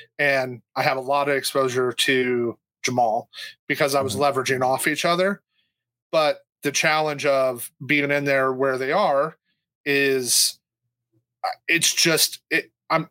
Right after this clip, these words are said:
Speaker 1: trying to, I actually did some data diving, and I was trying to find anybody that's had the touchdown scoring that hasn't put up the salary mul-, multiplier that Williams has, and nobody's done it. Like, it's unheard of in the history of D F S scoring.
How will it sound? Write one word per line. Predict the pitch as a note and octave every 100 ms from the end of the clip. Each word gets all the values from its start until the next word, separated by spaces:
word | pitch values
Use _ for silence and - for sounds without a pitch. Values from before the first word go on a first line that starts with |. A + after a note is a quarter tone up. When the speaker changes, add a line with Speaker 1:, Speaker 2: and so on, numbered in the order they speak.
| D3+
Speaker 1:
trying | - G#3 B3
to, | E3+ -
I | D#3+ D#3
actually | G3 -
did | D3+ -
some | B2+
data | A#2 C3 C#3+ C#3
diving, | A2+ A2 A2+ A2+
and | D3
I | D3+
was | C#3+
trying | F#3 G3
to | F3+
find | - D#3 D#3 C#3+ -
anybody | D3+ D#3 C#3 B2 A#2 A#2 - - -
that's | D3
had | - D#3 C3+
the |
touchdown | B2 D3+ C#3+ - C#3 C#3 B2
scoring | - D3 D3 C3 B2+ B2+ - - -
that | C#3
hasn't | - D#3 E3 D3
put | D#3 D3
up | C#3+
the |
salary | - C#3+ C#3 E3
mul-, | C#3 B2+ B2+ -
multiplier | C#3 C#3 C3 - C3 B2 A#2
that | B2 -
Williams | C3+ F3 F3
has, | E3 E3
and | E3
nobody's | F3 G#3+ E3
done | E3 F3+
it. | A#2 _ - -
Like, | D#3 E3
it's | E3 -
unheard | G3 G3 - E3+ D3
of | B2
in | C#3
the | C3+
history | - D3+ - C#3+
of | B2
D | A#2+ C3+
F | A#2
S | B2+ -
scoring. | - G#2+ -